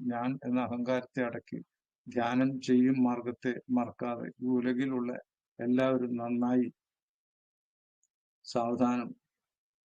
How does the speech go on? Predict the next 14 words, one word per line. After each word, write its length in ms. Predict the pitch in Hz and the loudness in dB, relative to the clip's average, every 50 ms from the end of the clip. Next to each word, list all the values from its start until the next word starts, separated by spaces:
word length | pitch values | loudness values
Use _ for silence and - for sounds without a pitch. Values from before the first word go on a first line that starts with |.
| _ _ _ _ _ _ _ _ _ _ _ | _ _ _ _ _ _ _ _ _ _ _
ഇനിയമായി 640 | 151 131 131 135 139 139 131 131 127 127 131 131 | 4 6 6 6 6 4 4 4 2 2 2 2
എടുത്തുറക്കണം. 680 | 131 127 123 123 123 - 127 123 104 - - - - - _ _ _ _ _ | 2 2 2 0 -2 -2 -2 -2 -2 -4 -10 -14 -16 -16 _ _ _ _ _
ഇനിയമായ 400 | 131 127 131 131 135 135 135 135 135 | 0 2 2 4 2 2 2 0 2
വെച്ചാ 300 | 135 131 127 135 143 143 139 127 123 123 113 - | 2 0 0 0 -2 -2 -2 -4 -6 -6 -6 -2
അങ്ങനെ 300 | - 131 131 131 135 127 131 | 2 4 6 6 6 4 0
ചിന്തിച്ചുറക്കണം 960 | - - 135 131 123 127 123 - - - - 135 131 127 - - - 117 113 113 | 0 4 4 6 6 6 4 2 -6 -2 2 2 2 2 0 -6 -8 -8 -8 -6
എന്നർത്ഥം. 360 | 110 110 110 104 - - - - - | -8 -10 -10 -12 -14 -20 -20 -16 -16
ശരീരത്തിൽ 480 | - - 127 123 131 131 135 131 135 143 | -2 2 4 6 6 6 4 2 0 2
ഉയരും 440 | 139 135 135 131 135 139 135 147 165 - - - - | 2 4 6 6 6 6 4 2 2 0 -2 -4 -4
ഇഹത്തിൽ 420 | 156 127 131 131 131 - 143 139 127 - | 0 2 2 2 2 0 0 -2 0 0
പരവും 400 | - 127 127 127 127 131 139 143 151 - _ _ _ _ _ _ _ _ _ _ | 0 0 0 2 0 0 0 -2 -4 -6 _ _ _ _ _ _ _ _ _ _
ഒന്നായി 380 | 131 123 127 131 127 127 131 131 | 6 8 8 10 10 8 8 6
ഇണങ്ങും. 320 | 123 123 120 117 - - - _ _ _ _ _ _ _ _ _ _ _ _ _ _ _ _ _ _ _ _ _ _ _ | 6 4 0 -4 -8 -12 -12 _ _ _ _ _ _ _ _ _ _ _ _ _ _ _ _ _ _ _ _ _ _ _
ശരീരത്തിൽ 400 | 127 123 127 131 127 131 131 135 | 2 4 4 4 4 2 2 2